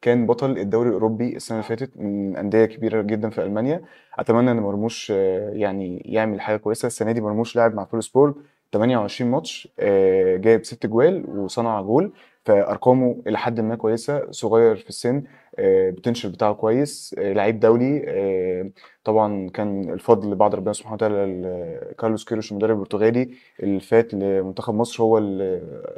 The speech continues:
هو اللي طلع مرموش وبينه للناس. فاتمنى ان مرموش، آه، يظهر، يعني ي-، يكون يهدى شويه في اختياراته ويعرف اللي هو عاوزه. لو، آه،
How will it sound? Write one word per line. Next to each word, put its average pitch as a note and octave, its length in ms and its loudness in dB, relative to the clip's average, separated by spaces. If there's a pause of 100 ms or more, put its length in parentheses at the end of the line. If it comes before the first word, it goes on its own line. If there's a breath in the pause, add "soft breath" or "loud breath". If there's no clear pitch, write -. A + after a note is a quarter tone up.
هو A2 220 4
اللي G2+ 100 -2
طلع A2 220 2
مرموش G#2 380 -4
وبينه G2 520 0
للناس. G2+ 500 -4 (360 soft breath)
فاتمنى A#2 380 2
ان A#2+ 100 4
مرموش، A2 640 -2
آه، G2 260 -2
يظهر، A2+ 480 0
يعني F#2 440 -6 (260)
ي-، G#2+ 60 -2 (200)
يكون C3 420 -2 (400 loud breath)
يهدى A2+ 520 2
شويه B2 180 2
في - 100 -4
اختياراته A#2 500 0
ويعرف A#2+ 600 0
اللي G#2 120 -2
هو A2+ 100 4
عاوزه. C#3 340 0
لو، A#2+ 440 2
آه، G2+ 300 -2